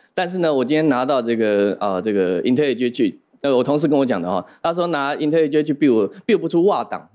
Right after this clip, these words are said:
因为客户要，要的是哇档。然后说为什么不能 build 哇档？哇档不是就是 zip 档而已吗？他说哦，IntelliJ 要付费版才有，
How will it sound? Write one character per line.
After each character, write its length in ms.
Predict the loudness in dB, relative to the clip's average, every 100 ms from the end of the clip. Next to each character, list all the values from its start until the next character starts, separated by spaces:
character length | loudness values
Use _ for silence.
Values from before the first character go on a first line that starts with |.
| -16
因 60 | -2
为 100 | 0
客 100 | 4
户 140 | 4
要， 180 | 4 2 0
要 100 | 0
的 80 | 0
是 80 | 0
哇 200 | 0 -2
档。 180 | -6 -16 _ -4
然 140 | 0
后 80 | 2
说 200 | 2 2
为 140 | 2
什 60 | 2
么 80 | 2
不 100 | 0
能 140 | 2
build 140 | 4 4
哇 160 | 2
档？ 200 | -2 -4
哇 140 | -2 0
档 160 | 0
不 80 | -2
是 260 | 2 0 0 _
就 140 | -2
是 60 | 2
zip 180 | 2 0
档 200 | -2 0
而 80 | 0
已 80 |
吗？ 240 | 2 -2 -6 -14 -20 -4
他 100 | 0
说 260 | 2 2
哦， 60 | 2
IntelliJ 420 | 2 2 2 2
要 140 | 2
付 260 | 0 -2 -2
费 220 | 2 0
版 240 | 0 -6 -6
才 140 | -2
有， 200 | 0 0